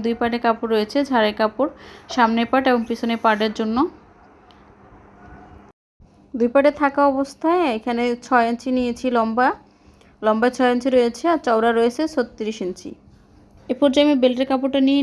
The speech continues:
নিব। এখানে দুইটা বেল্টের জন্য কাপড় রয়েছে। বেল্টের কাপড়টা চওড়ায় রয়েছে আড়াই ইঞ্চি আর লম্বা রয়েছে আট ইঞ্চি। এ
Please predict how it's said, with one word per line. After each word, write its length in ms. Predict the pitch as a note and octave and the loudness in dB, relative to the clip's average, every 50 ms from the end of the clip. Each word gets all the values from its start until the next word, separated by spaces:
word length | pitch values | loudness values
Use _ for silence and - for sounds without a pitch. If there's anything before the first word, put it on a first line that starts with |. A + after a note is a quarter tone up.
| C4+ | 2
নিব। 160 | C4 B3+ A#3 B3 D4 G4 A4 F#4+ - | 2 2 0 -2 -4 -4 -4 -8 -8
এখানে 200 | G#3 - A#3 A#3 A#3 G#3+ | -6 -4 -4 -4 -4 -4
দুইটা 180 | A3+ A3 B3+ A#3+ A3+ | -4 -2 -2 -2 0
বেল্টের 260 | A#3 A#3+ A#3 A3+ B3 A#3+ | -2 -2 0 0 0 0
জন্য 140 | B3 A#3+ A#3+ A#3 - | 0 -2 -2 0 -2
কাপড় 240 | A3+ G#3+ A3 A#3 A#3 A#3 | -2 -2 -2 -2 0 0
রয়েছে। 280 | A#3 A#3 A3+ - - D4+ F#4 A#4 - - - - - - _ - G3+ | 0 0 0 -2 -4 -6 -6 -6 -10 -18 -20 -20 -20 -20 _ -2 0
বেল্টের 280 | A3 A3+ G#3+ B3 B3 B3 | 0 0 2 0 0 0
কাপড়টা 280 | A#3+ A3+ A#3+ A#3 A#3+ B3 A#3+ - | 0 0 0 -2 -2 -4 -2 0
চওড়ায় 340 | A#3+ A3 A3 A3 A#3 B3 B3 B3 | 2 2 2 2 2 2 2 2
রয়েছে 320 | B3 A#3+ A#3 A#3+ - - C4+ C4 - - | 2 2 0 -2 -4 -4 -4 -4 -2 -2
আড়াই 200 | G#3+ G#3+ A3 A3+ A#3 A#3+ | -2 0 0 0 0 0
ইঞ্চি 280 | B3 B3+ B3 - D4+ E4 A#4+ - _ _ _ _ _ _ _ _ _ _ | -2 -4 -6 -6 -8 -8 -8 -10 _ _ _ _ _ _ _ _ _ _
আর 80 | - G#3+ G#3+ A3 | 0 2 4 4
লম্বা 260 | G#3+ A3 A3 A#3 A#3+ A#3+ | 4 4 2 2 2 2
রয়েছে 260 | B3 A#3+ A#3+ A#3+ - C#4+ C4+ - A3 | 2 2 0 -2 -4 -4 -2 -2 -2
আট 100 | G3+ G#3 G#3 F#3+ | -2 -4 -6 -6
ইঞ্চি। 240 | F#3 F3+ - - G2+ F2 - _ _ _ _ _ _ _ _ _ | -8 -8 -10 -12 -14 -14 -16 _ _ _ _ _ _ _ _ _
এ 40 | - | -14